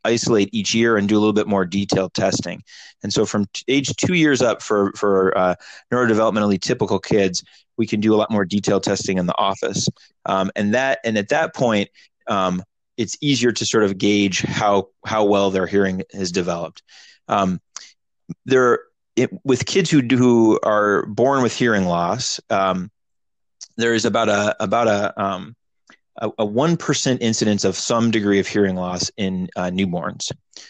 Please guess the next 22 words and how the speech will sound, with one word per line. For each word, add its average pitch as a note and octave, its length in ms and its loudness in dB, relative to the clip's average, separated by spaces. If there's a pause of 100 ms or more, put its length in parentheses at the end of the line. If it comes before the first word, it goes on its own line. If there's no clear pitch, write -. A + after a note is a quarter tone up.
(280)
Sorry, C3 180 2
sorry, A#2+ 140 0 (140)
um, F#2+ 360 0 (560)
sorry, A2 140 2
one, B2+ 220 2 (120)
uh, G#2+ 120 0
sorry, F#2+ 160 0
one A#2+ 180 2
in A#2+ 80 2
a G2+ 60 0
thousand. F#2 340 0
I'm F2+ 80 -6
sorry, F2+ 140 -4
not G2 100 -2
one F#2+ 80 -4
percent, - 220 -6
one A#2+ 160 2
in A#2+ 100 2
a A2 40 -2
thousand. F2+ 360 -2
I'm F#2 60 -8
sorry, F#2 260 -4